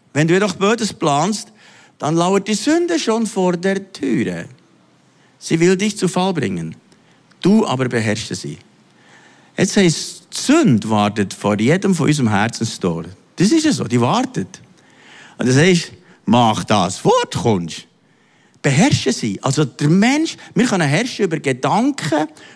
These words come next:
über Umstände und Gefühle. Entweder die uns Gedanken bestimmen, die uns Gefühle bestimmen oder die uns negative Sachen bestimmen oder sagen, wir herrschen über unsere Gedanken,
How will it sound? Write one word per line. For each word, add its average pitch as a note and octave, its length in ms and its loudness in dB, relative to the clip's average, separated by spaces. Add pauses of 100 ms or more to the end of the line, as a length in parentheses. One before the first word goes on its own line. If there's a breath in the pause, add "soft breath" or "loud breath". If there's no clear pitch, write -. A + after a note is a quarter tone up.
über D#3+ 280 0
Umstände G3 640 0
und B3+ 160 -2
Gefühle. A#2+ 460 0 (280 loud breath)
Entweder A3 420 2
die F3 160 2
uns G#3+ 160 -2
Gedanken F3 500 0
bestimmen, A#3+ 560 0
die E3+ 80 0
uns D3+ 140 -2
Gefühle F#3 280 2
bestimmen A3+ 460 0
oder E3+ 160 0
die C#3 140 2
uns - 360 -6
negative F3 440 0
Sachen D#3+ 340 0
bestimmen D#3 360 0
oder D3 120 0
sagen, B2+ 280 -2
wir B2+ 100 2
herrschen C3 460 -2
über E3 100 -2
unsere D3+ 180 2
Gedanken, C3+ 600 0